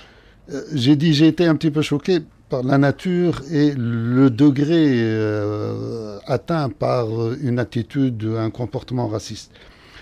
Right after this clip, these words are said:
Mais en même temps, tu, tu sais que chez nous, euh, il y a ce qu'on appelle le, le racisme banalisé, le racisme du quotidien. Euh, on s'en aperçoit pas, hein.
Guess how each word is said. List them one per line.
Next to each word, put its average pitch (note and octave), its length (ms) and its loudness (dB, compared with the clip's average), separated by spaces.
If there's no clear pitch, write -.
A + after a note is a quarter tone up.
Mais B2+ 100 2
en C3 80 4
même B2+ 200 2
temps, B2+ 360 -2
tu, A2 160 -12
tu A2+ 140 -6
sais B2 240 2
que G2+ 520 -4
chez A2+ 220 -4
nous, A#2+ 340 0
euh, G2+ 220 -4
il G#2+ 140 -4
y A2+ 60 2
a A#2 80 2
ce - 100 -6
qu'on A2+ 220 -4
appelle A2 300 0
le, G#2 260 0
le G#2+ 120 2
racisme G#2+ 840 0
banalisé, A2 840 -2
le G2 140 -10
racisme G2+ 760 -8
du G#2 140 -10
quotidien. A#2+ 600 -2
Euh, A2 540 -8
on C#3 100 -4
s'en B2+ 220 0
aperçoit C#3 440 -2
pas, C3 220 -6
hein. G#2+ 300 -4